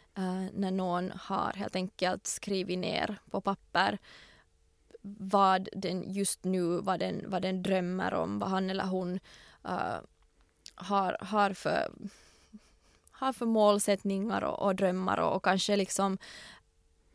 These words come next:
backar upp allt det vad den säger med exempel. Att på något vis visa att okej, att, att jag har en sån här dröm att, att bli till exempel, eh,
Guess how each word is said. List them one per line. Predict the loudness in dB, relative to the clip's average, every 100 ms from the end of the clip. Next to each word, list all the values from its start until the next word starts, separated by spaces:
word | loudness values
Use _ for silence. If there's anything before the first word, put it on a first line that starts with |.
| _
backar | -10 2 2 2 2 4
upp | 2 6
allt | 6 6 4
det | 0
vad | 2
den | 0 0
säger | 4 4 4 0 0 -2 -4
med | -2 -2 -2 -4
exempel. | -2 2 4 2 -2 -4 -2 0 -2
Att | 0 -2 -4 -12 -14 _ _
på | 0
något | 2 0
vis | -2 -4
visa | -4 -4
att | -4
okej, | -4 -2 -2
att, | -2 -4
att | -4
jag | -2
har | 0 -2
en | -2
sån | -2 -2
här | -2 -2
dröm | 0 -2 -2
att, | -6 -6
att | -8 -6
bli | -6 -2 0 -2 -4 -20 -4
till | -2
exempel, | -2 -2 -4 -4 _ -2 0 0 -2 -12 -14 -2
eh, | 0